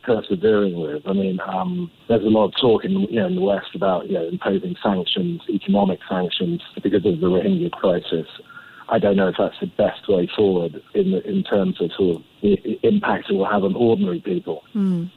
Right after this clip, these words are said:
Speaker 1: But yeah, the complexity of the country, and, you know, it's a country that it deserves a break, really. It's had a sort of <laughs> tough history.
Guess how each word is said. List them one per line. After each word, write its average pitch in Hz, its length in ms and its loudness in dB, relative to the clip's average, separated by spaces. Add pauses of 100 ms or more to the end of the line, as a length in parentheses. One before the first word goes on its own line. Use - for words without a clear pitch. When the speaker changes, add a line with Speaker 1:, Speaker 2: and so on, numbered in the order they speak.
Speaker 1:
But 143 140 6
yeah, 139 180 6
the 98 120 -4
complexity 120 580 -4
of 101 60 -2
the 107 60 0
country, 113 400 0
and, 104 80 2
you 131 260 2
know, 113 60 4
it's 107 140 -2
a - 40 -12
country 120 360 0
that 107 220 2 (200)
it 131 140 0
deserves 143 500 4
a 107 60 0
break, 101 440 0
really. 82 280 -6
It's - 160 -12
had 110 100 2
a 110 80 4 (100)
sort 107 200 2
of - 160 -4
<laughs> - 100 -14
tough 110 220 0
history. 101 520 0